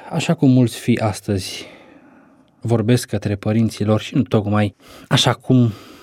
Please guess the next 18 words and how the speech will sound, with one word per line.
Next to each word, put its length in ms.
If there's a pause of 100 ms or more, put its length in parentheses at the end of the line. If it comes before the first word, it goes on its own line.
(580)
se 200
cade 380
să 160
vorbească 560
cu 180
un 80
părinte. 600 (1040)
Și 120
probabil 440
că 100
așa, 260
cu 160
o 40
mână 240
în 140
buzunar, 580 (220)
l-a 180
privit, 420